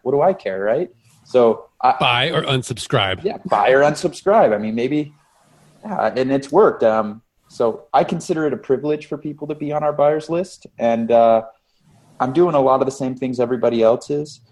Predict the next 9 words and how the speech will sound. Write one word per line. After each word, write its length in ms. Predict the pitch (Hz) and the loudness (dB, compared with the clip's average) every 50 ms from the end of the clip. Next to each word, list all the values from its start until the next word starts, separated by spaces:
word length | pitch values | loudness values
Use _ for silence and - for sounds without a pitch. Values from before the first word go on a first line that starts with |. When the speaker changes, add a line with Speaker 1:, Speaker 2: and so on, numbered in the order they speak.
| _ _ _ - | _ _ _ -2
Speaker 1:
My 140 | - 135 135 | 0 0 0
question 640 | 135 - - - 220 277 269 - - 165 139 131 - - | 0 -4 0 2 2 2 2 0 -6 -4 -4 -4 0 4
is, 280 | 175 196 165 127 113 | 4 6 6 4 0
besides 840 | - - 135 135 - - 175 185 220 233 220 180 - - - _ _ _ _ _ _ _ - _ _ _ - | 0 -4 -4 -4 0 2 2 4 4 4 2 0 -4 -12 -20 _ _ _ _ _ _ _ -20 _ _ _ -6
Facebook 720 | 165 175 190 - - _ - 107 104 107 110 - - - _ | -4 -4 -4 -6 -10 _ -2 0 0 0 0 -2 -8 -18 _
or 340 | - 113 110 110 113 110 110 | -8 -6 -4 -4 -4 -4 -6
Craigslist 800 | - - 160 160 151 - - - - 143 135 131 127 127 - - | -8 -2 2 2 2 2 -2 -6 0 0 2 2 0 -2 -6 -4
or 100 | 117 110 | -4 -2
the, 240 | 101 110 107 107 | -2 -2 -4 -4